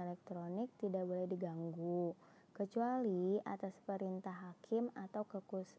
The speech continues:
kekuasaan lain yang sah sesuai dengan undang-undang. Yang keenam, setiap orang berhak untuk bebas dari penyiksaan, penghukuman,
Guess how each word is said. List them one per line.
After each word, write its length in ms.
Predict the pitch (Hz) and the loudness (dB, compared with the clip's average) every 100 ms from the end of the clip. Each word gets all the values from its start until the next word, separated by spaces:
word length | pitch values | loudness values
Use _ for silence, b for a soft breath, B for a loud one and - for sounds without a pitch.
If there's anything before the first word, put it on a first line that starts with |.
| - | -8
kekuasaan 760 | - 190 - 196 185 196 185 | -4 -2 0 -2 -2 -4 -4
lain 640 | 185 175 175 190 226 226 202 | -4 -6 -2 2 2 2 0
yang 300 | 196 214 220 - | -2 -2 -4 -4
sah 240 | 220 220 | -4 -4
sesuai 560 | - 196 - 190 196 208 | -2 -2 0 0 2 0
dengan 320 | 185 185 196 | 0 -2 -2
undang-undang. 880 | 190 180 180 175 170 175 175 170 170 b b b b b | -4 -4 -4 -4 -4 -2 -2 -4 -8 b b b b b
Yang 160 | 196 185 - | -6 -4 -4
keenam, 520 | 185 170 175 196 233 262 - b b | -4 -4 -2 0 0 0 -6 b b
setiap 480 | - 202 - 196 190 | -4 -2 0 0 0
orang 640 | 190 175 180 196 226 226 | -2 -2 -2 -2 0 2
berhak 400 | 196 180 202 226 - | 2 -2 -2 -4 -4
untuk 400 | 214 196 196 196 | -6 -4 -4 -4
bebas 480 | 196 185 175 202 233 | 0 2 2 0 2
dari 320 | 202 185 185 196 | 2 2 0 -2
penyiksaan, 960 | 196 185 180 - 170 - 190 214 269 - b b - | -2 -2 -4 -6 -10 -6 -2 2 0 -2 b b -6
penghukuman, 960 | 190 185 185 190 185 180 196 247 269 | -2 -2 -2 -2 0 2 2 2 2